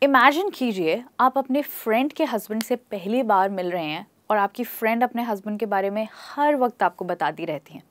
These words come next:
तो जब आप उनके हस्बैंड से पहली बार मिलेंगे, आपने already उनके बारे में काफ़ी कुछ सुन लिया है। ऐसी सिचुएशन में आप उन्हें ये कह सकते हैं, आप कह सकते हैं, "I've heard a lot about you।" मैंने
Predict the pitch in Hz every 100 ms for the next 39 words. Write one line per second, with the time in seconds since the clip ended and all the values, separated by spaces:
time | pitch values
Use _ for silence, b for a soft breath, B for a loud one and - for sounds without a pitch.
0 | _ B B B B B 254 240 311 339
1 | 339 302 226 - 302 339 262 220 220 226
2 | 220 208 196 202 226 226 233 - 202 202
3 | 220 233 220 214 196 185 190 208 - 190
4 | 185 208 196 - - 175 165 156 165 _
5 | B B B B _ 262 294 392 381 -
6 | 254 247 262 247 240 240 226 220 190 180
7 | 180 - 190 - 214 214 220 208 220 247
8 | 233 254 247 254 247 254 254 226 196 190
9 | 185 175 160 - - 151 - _ b b
10 | b b 214 240 277 269